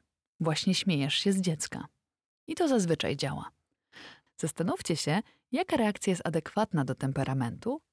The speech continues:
i osobowości dziecka. Warto też pamiętać, że nie wszystkie zaczepki muszą być podszyte niechęcią.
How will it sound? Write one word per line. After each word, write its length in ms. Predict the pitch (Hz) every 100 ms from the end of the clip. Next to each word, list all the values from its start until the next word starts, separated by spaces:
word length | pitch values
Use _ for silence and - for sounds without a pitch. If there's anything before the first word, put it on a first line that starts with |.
| _
i 100 | 311
osobowości 680 | 285 185 147 127 135 - 165
dziecka. 460 | - - - - - _ _ _ _ - - -
Warto 280 | 240 - 277
też 160 | 208
pamiętać, 720 | - 160 262 277 139 151 - -
że 140 | - 359
nie 140 | 320
wszystkie 380 | - 381 - 196
zaczepki 500 | 147 151 135 - 233
muszą 360 | 269 349 330
być 180 | 262 -
podszyte 460 | - 196 - - 160
niechęcią. 600 | 214 254 294 180 -